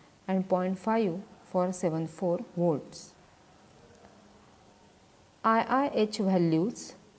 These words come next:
are forty for seven four series,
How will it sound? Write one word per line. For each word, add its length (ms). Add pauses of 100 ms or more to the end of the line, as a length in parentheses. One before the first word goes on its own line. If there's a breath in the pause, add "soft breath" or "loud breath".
(460)
are 200
forty 560
for 260
seven 360
four 240
series, 460